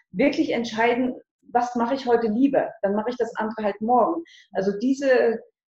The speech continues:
äh, ja, diese Möglichkeit, jeden Tag was anderes zu tun oder jeden Tag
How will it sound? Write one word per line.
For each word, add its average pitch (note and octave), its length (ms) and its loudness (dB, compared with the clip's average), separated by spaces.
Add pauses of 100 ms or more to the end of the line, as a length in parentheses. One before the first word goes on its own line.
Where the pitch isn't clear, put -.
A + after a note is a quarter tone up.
(100)
äh, G3+ 260 4
ja, A#3+ 280 0
diese G#3+ 200 0
Möglichkeit, A3 960 2 (140)
jeden C4+ 580 -2 (340)
Tag A#3 400 0
was G#3 240 2
anderes A3 440 -4
zu F3+ 180 -10
tun C#4 340 2
oder G#3+ 200 0
jeden A3 300 0
Tag G#3 160 -2